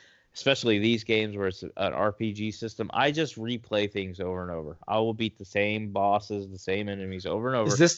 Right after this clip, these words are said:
Speaker 2: to level up, right?
Speaker 1: Yes.
Speaker 2: This is 'cause you wanna power up? Okay.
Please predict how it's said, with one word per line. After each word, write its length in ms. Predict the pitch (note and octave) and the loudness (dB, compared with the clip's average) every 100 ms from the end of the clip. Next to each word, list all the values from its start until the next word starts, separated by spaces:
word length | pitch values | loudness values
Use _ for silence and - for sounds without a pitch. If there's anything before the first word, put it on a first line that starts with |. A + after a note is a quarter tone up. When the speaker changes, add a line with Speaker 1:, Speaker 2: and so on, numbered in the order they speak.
| - | 6
Speaker 2:
to 60 | |
level 340 | C#3+ C#3+ D3 C3 | 8 8 8 8
up, 180 | D3 | 6
right? 240 | D3+ C#3 D#3 _ - | 6 4 2 _ -2
Speaker 1:
Yes. 200 | G#2 F#2+ | 0 0
Speaker 2:
This 200 | C3+ - | -2 -4
is 100 | B2+ | -4
'cause 160 | - B2+ | -2 0
you 80 | |
wanna 160 | B2 A#2+ | 0 0
power 280 | G#2+ A2+ A2+ | 0 0 0
up? 80 | D#3 | -2
Okay. 160 | A#2 | -10